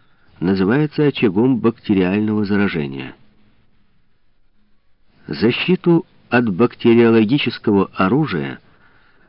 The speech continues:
обеспечивают убежища, индивидуальные средства защиты органов дыхания и кожи, а также специальные средства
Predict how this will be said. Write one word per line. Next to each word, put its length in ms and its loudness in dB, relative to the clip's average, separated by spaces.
обеспечивают 1040 0
убежища, 800 0
индивидуальные 840 2
средства 500 0
защиты 680 -2
органов 520 0
дыхания 640 0
и 100 -4
кожи, 520 -2
а 100 -10
также 380 -2
специальные 720 0
средства 640 0